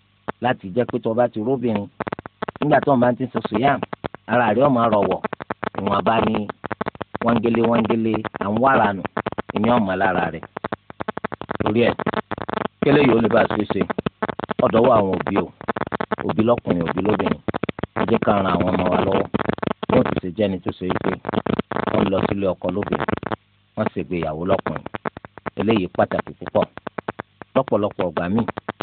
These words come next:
ọmọ ò pé wọ́n sọ pé wọ́n fẹ́yàwó, ọmọ ò sọ pé wọ́n lọ ilé ọkọ. Àwọn òbí náà ni wọ́n sọra àwọn dòkúta àdìgbòlù. Àwọn máa sọ pé ìgbéyàwó lòun fẹnu pè báwọn.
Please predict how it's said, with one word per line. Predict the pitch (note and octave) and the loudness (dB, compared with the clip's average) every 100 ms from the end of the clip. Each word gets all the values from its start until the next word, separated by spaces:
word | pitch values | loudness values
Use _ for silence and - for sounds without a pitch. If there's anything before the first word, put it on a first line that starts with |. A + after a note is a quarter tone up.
| - - - - | -12 -12 -12 -2
ọmọ | G#2+ G#2+ | 0 0
ò | |
pé | - C#3+ | 0 0
wọ́n | A2+ D#2+ | 0 -2
sọ | - F#2+ | -8 -6
pé | - | 0
wọ́n | A#2+ F#2 | 0 0
fẹ́yàwó, | - F2+ G2+ - - - - - _ - - | 0 2 2 2 -2 -2 -6 -10 _ -6 -2
ọmọ | A3 G#3+ | 0 2
ò | - - | 0 0
sọ | B2 | 0
pé | - | 4
wọ́n | D3+ F2+ F#2 | 4 4 2
lọ | G2 | 0
ilé | G2+ G2+ | 2 0
ọkọ. | F2+ G2 - _ _ _ _ _ - | 0 -6 -8 _ _ _ _ _ -4
Àwọn | G2+ A2+ | 0 2
òbí | G2 D#2+ B2+ | 0 0 0
náà | C#3 A#2 | 2 2
ni | G#2 | 2
wọ́n | B2 | -2
sọra | - G2+ F#2+ | -2 -2 0
àwọn | F#2+ F2 | -2 -6
dòkúta | E2 G#2 G#2+ | -10 -6 -2
àdìgbòlù. | F2+ E2 D2+ E2 D2 _ _ _ _ _ _ - | -2 -4 -4 -6 -8 _ _ _ _ _ _ -4
Àwọn | F#2+ B2+ | 0 2
máa | A2 G2 | 2 0
sọ | G2 | -6
pé | - A#2 A#2 - _ _ _ _ _ _ - | -2 -2 -2 -8 _ _ _ _ _ _ -12
ìgbéyàwó | F#2+ A#2 A2+ G2 C#3 | -2 2 4 4 4
lòun | C3+ A2+ | 2 2
fẹnu | A2 A#2+ C3+ | 2 2 0
pè | - A2 | 0 2
báwọn. | A#2 | 2